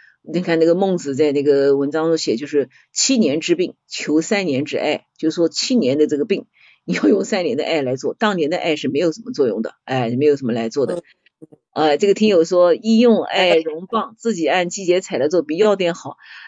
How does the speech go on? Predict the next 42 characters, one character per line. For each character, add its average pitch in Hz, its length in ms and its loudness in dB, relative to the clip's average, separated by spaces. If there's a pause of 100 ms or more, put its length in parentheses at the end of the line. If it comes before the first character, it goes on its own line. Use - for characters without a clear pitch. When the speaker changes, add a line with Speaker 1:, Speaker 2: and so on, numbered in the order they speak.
(120)
Speaker 1:
呃， 160 640 4
可 214 200 0
以 214 120 4
试 226 220 0
试 175 100 -4
看， 165 320 -10
但 220 140 2
是 208 120 -6
呢， 180 200 -2
我 143 200 2
倒 185 200 0
是 180 160 -4
建 165 260 -2
议， 156 120 -2
因 131 100 -6
为， 208 240 0 (380)
呃， 156 260 4
毕 226 160 4
竟 202 200 2
专 262 240 4
业 262 60 6
的 196 100 6
人 180 140 4
做 214 180 2
专 196 220 -2
业 208 60 4
的 190 100 2
事 220 220 -2
哦， 170 280 0 (540)
<laughs> 269 540 -4
因 269 160 2
为 220 100 6 (720)
这 262 140 -6
个 208 720 4
它 254 120 -8
还 220 200 -2
是 233 100 -2
有 240 80 4
很 170 240 -4
多 196 160 0
门 190 260 -2
道 202 300 4